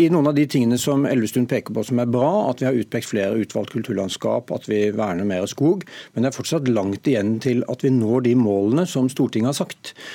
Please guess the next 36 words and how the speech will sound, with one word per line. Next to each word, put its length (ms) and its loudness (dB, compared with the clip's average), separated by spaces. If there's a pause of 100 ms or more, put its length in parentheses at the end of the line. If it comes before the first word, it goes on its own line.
(180)
Eh, 320 2
det 100 4
vil 140 0
ta, 460 0 (100)
eh, 220 0 (580)
på 60 -2
en 20 -2
måte 160 -4
flere 320 0
tiår 720 4
å 80 -2
komme 240 2
i 60 4
mål 420 4
med 240 2
skogvernet, 540 -2
som 80 -2
er 80 0
viktig 240 -4
for 80 -6
eksempel 320 -6
for 100 -2
å 60 -8
stanse 340 -4
da 140 -2
de, 340 -2
tap 240 -4
av 80 -2
de 80 -2
skoglevende 540 0
insektene. 480 -4 (500)
Eh, 300 0 (100)
landbrukspolitikken, 1120 2 (260)
eh, 200 -4 (440)
går 400 2
etter 160 0